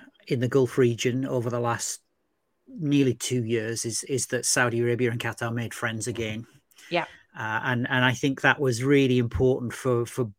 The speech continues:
Speaker 1: for both countries and for the allies of both countries. It was important for Qatar because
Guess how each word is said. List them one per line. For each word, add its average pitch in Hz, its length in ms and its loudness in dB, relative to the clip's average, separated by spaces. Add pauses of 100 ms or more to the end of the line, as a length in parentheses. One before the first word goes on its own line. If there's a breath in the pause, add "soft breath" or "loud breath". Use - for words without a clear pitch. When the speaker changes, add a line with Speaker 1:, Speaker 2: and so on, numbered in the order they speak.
Speaker 1:
for - 160 -4
both 147 400 8
countries 117 600 -2
and 113 160 -4
for - 100 -4
the 117 160 0
allies 117 460 2
of 107 120 -10
both 110 280 -6
countries. 110 600 -8
It 135 120 -4
was 117 140 0
important 190 380 4
for - 100 -4
Qatar 131 540 2
because 127 1000 -2